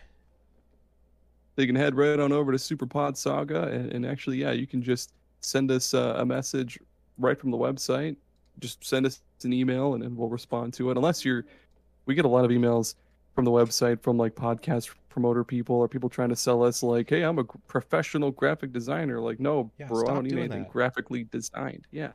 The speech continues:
Speaker 1: don't. But
Speaker 2: I,
Speaker 1: sorry.
Speaker 2: I, whenever we get an email, I get excited. I'm like, "Is it a fan?" And then it's not. It's always some guy that's like, "I can draw things for you."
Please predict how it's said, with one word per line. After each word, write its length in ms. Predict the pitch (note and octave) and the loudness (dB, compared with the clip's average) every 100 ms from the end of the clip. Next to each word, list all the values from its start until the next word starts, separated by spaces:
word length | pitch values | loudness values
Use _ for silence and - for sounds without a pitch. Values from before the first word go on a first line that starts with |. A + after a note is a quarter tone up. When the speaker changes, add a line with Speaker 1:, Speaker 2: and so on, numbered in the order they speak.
| - | -10
Speaker 1:
don't. 240 | D#3 - _ _ _ - _ | -8 -8 _ _ _ -20 _
But 180 | - B2+ | -4 -4
Speaker 2:
I, 120 | B2+ - _ _ _ _ - - | -4 -14 _ _ _ _ -20 0
Speaker 1:
sorry. 280 | D3+ B2+ - | 2 2 0
Speaker 2:
I, 40 | |
whenever 340 | C#3+ D#3 F3+ A#3+ | -6 -4 -2 -2
we 80 | G#3+ | 2
get 160 | G#3 | 2
an 40 | F3 | 2
email, 300 | F#3+ G#3 C#3 | 0 2 2
I 100 | C#3 | 2
get 120 | F#3+ | 2
excited. 440 | - - F#3+ A3+ | 0 0 0 0
I'm 80 | D3 | 0
like, 180 | C3+ C3+ | -2 -2
"Is 140 | D#3 | -2
it 100 | D#3 | 0
a 80 | C3 | -2
fan?" 480 | - - D#3 F#3 G3 | -4 -2 0 2 0
And 180 | C3+ C3 | -2 -4
then 80 | B2+ | -4
it's 160 | A#2+ | -4
not. 320 | B2 A2 F#2+ - - | -4 -6 -8 -16 -18
It's 140 | - | -8
always 340 | B2+ B2 A#2+ - | -4 -4 -6 -10
some 280 | - - A#2 | -14 -10 -8
guy 240 | A2+ A2 A2 | -6 -6 -6
that's 220 | G#2 - | -10 -12
like, 200 | G#2+ G#2 - _ _ _ - - | -12 -14 -20 _ _ _ -14 -8
"I 100 | C#3 | -6
can 180 | D3+ | -6
draw 280 | C3 C3 D3 | -4 -2 0
things 280 | D#3 B2 G#2+ | -2 -6 -10
for 120 | - | -10
you." 240 | G#2 G2+ | -12 -12